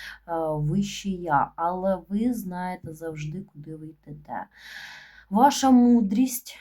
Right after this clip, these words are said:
дає вам право на те, щоб ви мали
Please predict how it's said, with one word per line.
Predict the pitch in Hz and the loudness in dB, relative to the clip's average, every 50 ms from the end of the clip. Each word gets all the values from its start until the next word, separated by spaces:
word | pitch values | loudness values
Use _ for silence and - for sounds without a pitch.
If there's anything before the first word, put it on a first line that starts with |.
| - - _ | -20 -20 _
дає | - 185 185 170 165 214 220 240 208 202 226 254 262 | -16 -16 -16 -12 -6 -4 -2 0 2 2 2 2 2
вам | 247 220 240 226 226 214 208 | 2 2 0 0 0 0 -2
право | - - 202 214 208 190 180 175 175 175 170 190 208 226 240 254 247 - _ _ _ _ _ _ _ _ - - - - _ - | -4 -2 2 4 6 6 6 6 4 2 2 2 0 2 0 -2 -6 -10 _ _ _ _ _ _ _ _ -20 -20 -20 -20 _ -2
на | 196 196 208 208 208 208 _ | 0 2 2 2 0 -6 _
те, | - 226 220 226 240 247 262 269 | -8 -4 -2 0 2 2 0 0
щоб | 254 - - - - 208 208 196 180 165 156 - | -4 -8 -10 -12 -8 -6 -4 -4 -4 -6 -8 -4
ви | 190 202 220 233 240 247 254 247 | -2 0 2 4 4 6 6 6
мали | 226 202 196 190 190 190 202 208 220 220 226 226 226 226 226 226 220 214 - | 6 4 4 4 4 4 6 6 6 6 4 2 0 0 0 -2 -2 -4 -8